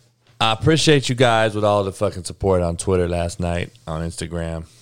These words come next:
I posted a deal about it. Pretty funny. But it's real. Hustle. That's what I do. I ain't a math major, but I sure fucking hustle your ass. <sighs>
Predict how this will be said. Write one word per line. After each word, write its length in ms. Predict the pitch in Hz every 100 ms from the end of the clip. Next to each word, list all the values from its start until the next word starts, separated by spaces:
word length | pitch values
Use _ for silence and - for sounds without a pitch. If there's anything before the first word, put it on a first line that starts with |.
| -
I 60 | -
posted 420 | - 82 - 82
a 40 |
deal 300 | 76 82 80
about 300 | 78 80 78
it. 140 | 80 - - _ _ _ -
Pretty 180 | 80 80
funny. 320 | 80 78 78 - - - _ _ _ _
But 320 | 90 104 - -
it's 140 | 87 95
real. 300 | 123 123 98 - - _ _ - - - - - - - _ _ _ _ _ _ _ _ _ _ _ _ _ _ -
Hustle. 460 | 120 151 127 113 - - _ _ _ _
That's 140 | - -
what 100 | 92
I 100 | 95
do. 280 | 110 101 85
I 100 | 95
ain't 120 | 107
a 20 |
math 320 | 113 127 113
major, 360 | 92 87 82 82
but 220 | 85 -
I 80 | 85
sure 220 | - -
fucking 380 | 98 - 104 101
hustle 300 | 107 110 -
your 180 | 90 90
ass. 200 | 85 85 - _ _ _ _ _ _ _ _ _ _ _ _ _ _ _ _ _ _ _ _ _ _ _ _ _ _ _ _ _ _ _ _ -
<sighs> 440 | 807 831 - -